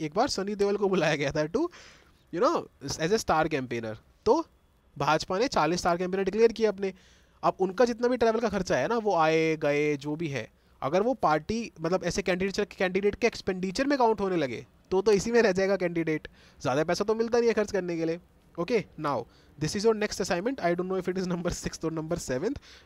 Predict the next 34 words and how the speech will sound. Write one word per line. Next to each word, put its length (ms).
but 140
you 160
will 200
tell 200
me 340
in 80
the 200
Lok 120
Sabha 340
election 360
what 320
is 120
the 100
amount 340
of 140
money 220
that 180
a 40
candidate 640
can 180
spend 580
on 180
the 80
election 340
process 500
officially 500
by 180
the 80
election 240
commission, 400
like, 180
officially 540
by 100
the 140